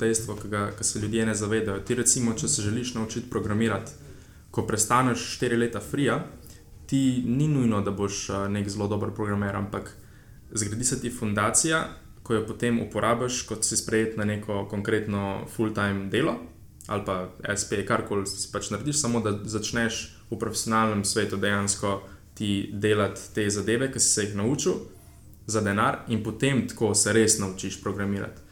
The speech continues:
In v bistvu oseba, ki pride tudi iz nekega faksa, mogoče, ko je tako programiranje samo tako malo by the way, recimo kakšni manj inženirski faksi, um,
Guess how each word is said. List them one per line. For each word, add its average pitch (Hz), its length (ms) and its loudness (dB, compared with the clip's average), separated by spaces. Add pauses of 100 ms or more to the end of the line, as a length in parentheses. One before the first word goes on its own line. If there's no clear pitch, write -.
(240)
In 107 160 -2
v 107 80 0
bistvu 127 440 2
oseba, 123 360 2
ki 117 180 -2
pride 117 440 2
tudi 117 200 -6
iz 110 120 -2
nekega 107 520 0 (380)
faksa, 110 400 2
mogoče, 107 540 2
ko 110 120 0
je 104 100 0
tako 107 280 2
programiranje 110 640 2
samo 107 260 0
tako 107 180 -4
malo 104 240 0
by 107 200 4
the 101 80 2
way, 131 320 2
recimo 107 680 -2 (400)
kakšni 110 380 -2
manj 120 420 4
inženirski 107 540 0
faksi, 120 440 0 (520)
um, 104 380 2